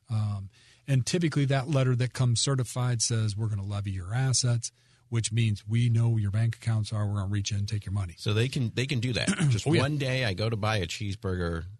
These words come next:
Speaker 1: And there's
Speaker 2: and my card
Speaker 1: nothing
Speaker 2: get
Speaker 1: in there.
Speaker 2: declined.
Speaker 1: Yep.
Speaker 2: The
Speaker 1: There's no
Speaker 2: I R S
Speaker 1: money in
Speaker 2: took
Speaker 1: there.
Speaker 2: my money.
Speaker 1: Yep.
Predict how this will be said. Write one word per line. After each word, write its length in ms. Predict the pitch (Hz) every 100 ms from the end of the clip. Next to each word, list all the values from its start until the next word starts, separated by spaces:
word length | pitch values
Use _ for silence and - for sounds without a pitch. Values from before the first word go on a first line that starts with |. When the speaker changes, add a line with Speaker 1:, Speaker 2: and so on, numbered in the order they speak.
| -
Speaker 1:
And 120 | 120
there's 140 | 110 104
Speaker 2:
and 80 | 85
my 120 | 117
card 240 | 120 120
Speaker 1:
nothing 140 | 120 127
Speaker 2:
get 80 | 117
Speaker 1:
in 80 | 110
there. 100 | 104
Speaker 2:
declined. 540 | 101 92 82 76 76
Speaker 1:
Yep. 80 | 98 _ -
Speaker 2:
The 60 | 110
Speaker 1:
There's 120 | 110
no 40 |
Speaker 2:
I 120 | - 113
R 80 |
S 60 | 107 107
Speaker 1:
money 60 | 98
in 20 |
Speaker 2:
took 80 | 95
Speaker 1:
there. 60 | 92
Speaker 2:
my 80 | 78
money. 340 | 67 60 -
Speaker 1:
Yep. 120 | -